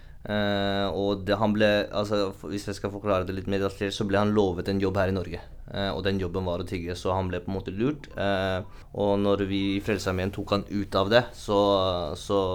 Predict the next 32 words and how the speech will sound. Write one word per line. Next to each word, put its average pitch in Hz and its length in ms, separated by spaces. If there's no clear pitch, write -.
når 107 100
det 107 100
kommer 104 260
til, 107 240
eh, 107 300
når 107 160
det 110 80
kommer 107 200
til 110 100
tiggingen, 104 400
så 107 200
var 98 240
det, 95 920
så - 180
var 98 160
det 98 80
noen 98 160
som 98 120
hadde 98 180
lurt 95 180
han, 107 100
og 98 160
vi 104 160
ønsket 95 320
å 90 80
ta 92 200
han 90 120
ut, - 380
eh, 92 340
ifra 101 380
det 98 140
da 95 100